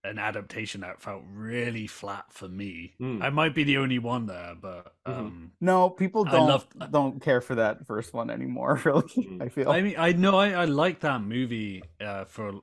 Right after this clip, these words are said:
Speaker 1: in a lot of ways. I just, I just remember that moment being like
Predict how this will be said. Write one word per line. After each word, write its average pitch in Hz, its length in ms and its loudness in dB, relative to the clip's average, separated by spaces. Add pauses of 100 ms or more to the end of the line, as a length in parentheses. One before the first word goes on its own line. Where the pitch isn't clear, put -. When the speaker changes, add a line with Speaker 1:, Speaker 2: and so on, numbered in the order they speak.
(140)
Speaker 1:
in 107 320 -8
a 95 60 -8
lot 104 220 -8
of 95 60 -8
ways. 101 320 -6
I 101 120 -6
just, 95 340 -10 (300)
I 110 100 0
just 113 200 -6
remember 113 340 -6
that 104 280 -6 (120)
moment 98 380 -10
being 90 200 -12
like 85 420 -10